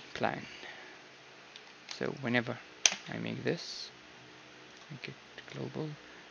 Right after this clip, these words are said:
and I use this and say scale, shift Y, wow. Okay, here we go. So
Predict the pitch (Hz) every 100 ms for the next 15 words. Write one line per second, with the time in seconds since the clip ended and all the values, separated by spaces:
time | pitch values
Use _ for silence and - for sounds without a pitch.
0 | - - 113 107 110 110 107 131 - -
1 | 110 117 - 123 110 - - - 117 123
2 | 165 175 - - - - - - - -
3 | - - - 131 131 151 165 - - -
4 | - - - - - - - - - -
5 | 190 175 - - - 165 151 143 - -
6 | - - - - - - - - - -
7 | -